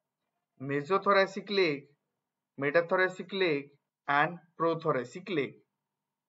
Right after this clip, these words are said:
and also bear a pair of wing present on meso and metathorax. Legs and wings are the locomotory organ present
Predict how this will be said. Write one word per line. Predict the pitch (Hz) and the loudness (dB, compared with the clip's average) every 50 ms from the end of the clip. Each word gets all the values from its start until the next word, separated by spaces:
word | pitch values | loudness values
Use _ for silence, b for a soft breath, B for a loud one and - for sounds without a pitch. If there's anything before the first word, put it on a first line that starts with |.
| _ _ _ _ _ _ _ _ _ _ _ _ _ _ _ _ _ - | _ _ _ _ _ _ _ _ _ _ _ _ _ _ _ _ _ -2
and | 143 147 151 160 | 0 0 2 2
also | 160 160 170 160 - 220 | 0 0 -2 2 2 2
bear | 208 185 226 220 190 156 135 127 - - _ _ | 2 2 2 4 4 4 4 2 -2 -8 _ _
a | - 151 156 156 | 0 2 2 2
pair | - - 180 175 175 165 160 | 2 2 6 6 8 8 8
of | 160 165 165 - - | 6 4 2 -4 -14
wing | - 139 139 147 143 131 113 110 - - _ _ _ _ | -14 -8 -4 -4 -4 -4 -6 -10 -14 -20 _ _ _ _
present | - 147 156 156 156 180 190 190 185 196 | 0 0 2 2 2 0 -2 0 6 8
on | 190 175 151 131 - 143 135 - _ _ _ _ _ _ _ _ - | 10 10 10 8 4 -2 -10 -18 _ _ _ _ _ _ _ _ -12
meso | 131 135 143 151 151 147 165 214 202 170 151 - - - _ | -8 -4 -4 -4 -2 4 6 6 6 6 4 0 -6 -10 _
and | - 147 147 147 147 | -2 -2 -2 -2 -2
metathorax. | 143 135 127 135 127 123 123 123 113 113 - - - - - - - _ _ _ _ _ _ _ _ _ _ _ _ _ _ _ _ _ _ _ _ _ _ _ _ _ _ _ _ _ _ _ _ _ _ _ _ _ - | -2 -2 -2 -2 -4 -4 -4 -6 -6 -6 -10 -14 -20 -20 -20 -20 -20 _ _ _ _ _ _ _ _ _ _ _ _ _ _ _ _ _ _ _ _ _ _ _ _ _ _ _ _ _ _ _ _ _ _ _ _ _ -2
Legs | 143 180 208 214 185 165 156 156 - - _ - | 6 8 8 8 8 6 2 -2 -8 -14 _ -2
and | 151 143 151 156 151 151 | -2 0 0 0 -2 -2
wings | 196 208 185 160 156 151 - - _ - | -2 -2 -2 -2 -4 -8 -10 -14 _ 2
are | 135 135 139 139 135 135 | 4 6 6 6 6 4
the | 143 147 | 2 0
locomotory | 147 151 156 156 - 180 165 165 165 160 156 156 151 147 151 156 156 - _ _ | 0 0 0 -2 -2 -6 -6 -4 -6 -6 -6 -8 -10 -10 -10 -10 -12 -16 _ _
organ | - 135 139 143 147 151 170 160 139 127 127 127 - - _ _ _ _ _ _ _ _ _ | 2 2 2 2 2 0 0 0 0 -2 -4 -8 -14 -20 _ _ _ _ _ _ _ _ _
present | - 147 147 147 180 175 160 143 139 | -6 -4 -4 -2 -2 -2 -2 -2 -6